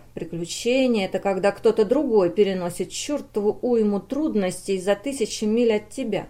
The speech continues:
произнёс он. «А когда ставки высоки, как сейчас, ситуация вовсе не напоминает приключения». Он сделал паузу. «Я, конечно, могу рассказать одну историю, но так,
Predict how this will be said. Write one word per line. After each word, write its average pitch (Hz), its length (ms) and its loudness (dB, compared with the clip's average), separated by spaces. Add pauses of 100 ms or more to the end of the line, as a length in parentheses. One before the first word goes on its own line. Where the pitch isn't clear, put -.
(220)
произнёс 170 580 -6
он. 165 180 -10 (720)
«А - 140 -10
когда 247 360 0
ставки 247 460 -2
высоки, 233 460 -2
как 220 220 -2
сейчас, 269 520 -2
ситуация 220 640 0
вовсе 240 480 0
не 220 120 2
напоминает 196 600 -2
приключения». 214 800 -2 (680)
Он 180 160 -4
сделал 180 340 0
паузу. 175 600 -2 (920)
«Я, 226 300 2
конечно, 254 680 2
могу 262 380 0
рассказать 190 680 0
одну 190 280 0
историю, 175 640 -2
но 254 180 0
так, 180 400 -2